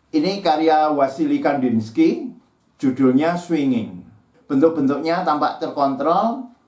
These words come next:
dan kita masih bisa dengan mudah mengidentifikasi mana lingkaran, mana segitiga, mana segi empat, dan mana garis. Bentuk satu dan yang lainnya dapat mudah diidentifikasi. Ini karya Casimir Malevich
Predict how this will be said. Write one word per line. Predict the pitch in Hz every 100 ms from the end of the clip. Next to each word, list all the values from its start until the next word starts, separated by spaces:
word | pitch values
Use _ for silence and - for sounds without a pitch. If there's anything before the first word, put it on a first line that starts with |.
| _ _ -
dan | 139
kita | 135 - 190
masih | 175 175 170
bisa | 160 - 170 170
dengan | 156 143 143
mudah | 139 160 180
mengidentifikasi | 160 143 160 160 131 120 143 143 - 135 - 180 185 190 - - _ _
mana | 127 120 127 120
lingkaran, | 123 117 143 147 147 147 139 135 135 131 -
mana | 123 113 117
segitiga, | 117 - 127 151 147 147 143 135 131
mana | 127 113
segi | 113 - 131 -
empat, | 135 127 143 135 131 127 - _
dan | - 104
mana | 113 117 120
garis. | 117 127 135 139 127 - _ _ _ _ -
Bentuk | 127 127 117
satu | 113 113 160 170
dan | 160 120
yang | 117 110
lainnya | 110 107 120 160
dapat | 123 107 120
mudah | 131 113 147
diidentifikasi. | 143 120 - 123 107 110 120 113 104 - 92 87 - _ _ _ _ _ _ _ - _
Ini | - 156 180
karya | 170 151 147 143
Casimir | 143 - 160 139 131
Malevich | 131 127 123 190 190